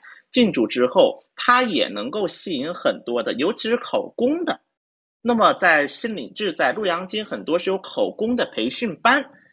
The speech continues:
因为它又离首尔的江北地区又近，周边还有很多的工业集聚，比如说九老工团呐，包括往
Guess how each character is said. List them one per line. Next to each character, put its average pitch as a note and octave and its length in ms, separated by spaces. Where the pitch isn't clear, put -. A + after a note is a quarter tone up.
因 A#3+ 160
为 B3 80
它 A#3+ 260
又 A#3+ 240
离 C#3+ 160
首 D#3+ 300
尔 F3+ 140
的 A2+ 100
江 A#3+ 360
北 - 240
地 E3+ 160
区 F#3 200
又 F3 140
近， A#3+ 360
周 A3 180
边 A3+ 200
还 G3+ 100
有 G#3 80
很 A#3 220
多 - 100
的 E3 100
工 A#3 300
业 A3 220
集 - 180
聚， F3 180
比 - 140
如 A2+ 100
说 E3 140
九 C3+ 180
老 D3+ 140
工 C#3+ 220
团 A2+ 300
呐， C3+ 280
包 D#3 160
括 D#3 180
往 A2+ 220